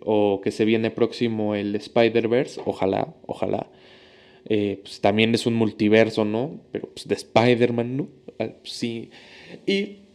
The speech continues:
pues, eso. Y me quedé pensando, me quedé clavado en esta teoría mientras más leía, porque, o sea, imagínate, o sea, algo, algo que pasa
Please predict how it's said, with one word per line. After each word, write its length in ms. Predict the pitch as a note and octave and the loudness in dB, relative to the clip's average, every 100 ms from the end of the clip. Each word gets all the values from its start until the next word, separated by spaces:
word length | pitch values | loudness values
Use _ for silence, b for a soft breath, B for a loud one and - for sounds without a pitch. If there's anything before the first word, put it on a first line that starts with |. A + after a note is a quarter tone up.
| _ _ _ _ _ _ - - - | _ _ _ _ _ _ -20 -20 -2
pues, 220 | A#2+ G#2+ | 0 4
eso. 300 | B2 A#2+ G#2 - _ - | 2 2 -8 -16 _ 0
Y 80 | C#3+ | 6
me 140 | D3 | 6
quedé 180 | D3 E3+ | 8 8
pensando, 480 | D#4 C4+ B3 G#3 G#3+ | 8 4 4 4 4
me 140 | F#3 | 2
quedé 180 | - - | 4 4
clavado 420 | F#3 F3+ D#3+ D#3 | 6 8 8 6
en 140 | E3 D3 | 4 2
esta 280 | D3 E3 | 2 2
teoría 360 | D#3+ B2 A#2+ B2+ | 6 6 6 4
mientras 400 | C#3+ C#3 B2+ A2+ | 2 2 0 0
más 200 | A#2 B2+ | 0 2
leía, 380 | C#3+ B2+ B2+ F3+ B B _ | 4 4 2 -2 B B _
porque, 240 | C3+ C3 C#3+ | -4 2 2
o 60 | |
sea, 160 | C3+ C#3 | 4 4
imagínate, 840 | C#3 C3 - F#3 G3+ - A3 - - _ _ _ _ - - | 4 2 2 2 2 2 0 0 -14 _ _ _ _ -10 -4
o 100 | A#2 | 0
sea, 220 | A#2 A2+ | 2 2
algo, 380 | - B2 D#3 - - | 4 4 4 2 0
algo 340 | - D3 F3+ G#3 | 2 4 2 0
que 100 | - | 0
pasa 420 | A#2 - E3 | 0 4 2